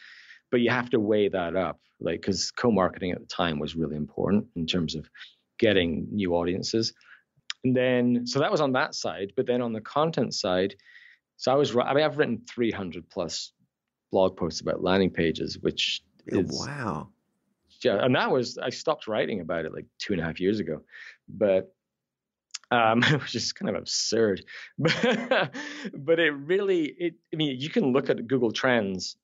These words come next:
Speaker 1: uh, for the term landing page, landing pages, and it's basically when I started writing in two thousand nine, it's just like, <laughs> and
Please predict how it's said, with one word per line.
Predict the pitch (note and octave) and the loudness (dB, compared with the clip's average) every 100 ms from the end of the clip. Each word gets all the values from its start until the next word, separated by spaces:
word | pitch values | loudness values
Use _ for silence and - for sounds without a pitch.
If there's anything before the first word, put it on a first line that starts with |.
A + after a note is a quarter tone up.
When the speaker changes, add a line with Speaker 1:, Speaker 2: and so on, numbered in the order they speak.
| _ - | _ -2
Speaker 1:
uh, | A2 G2 G2 | 0 2 0
for | - G#2 | -2 -2
the | |
term | - B2 G2+ G2+ | 0 2 2 2
landing | G#2 G#2 | 2 0
page, | G2+ F#2+ | 2 2
landing | G2+ F2+ | 2 2
pages, | F#2 D#2+ D#2 - | 2 0 0 -4
and | A2 F#2+ | -2 -2
it's | F#2 | -2
basically | - G2+ G2 F#2+ F#2 F2 | -2 0 0 0 2 2
when | E2+ E2+ | 2 0
I | |
started | E2 F2 - | 0 0 0
writing | F2+ G#2 D2+ | 0 0 -2
in | C#2+ | -8
two | - | -6
thousand | D2+ D2+ D#2 | -4 -2 0
nine, | F#2+ E2 D2+ | 2 2 -2
it's | C2+ | -6
just | - | -8
like, | - - - - - - | -8 -2 -2 -2 -10 -20
<laughs> | - _ _ _ - | -20 _ _ _ -6
and | F2 E2 E2 | -4 -2 -2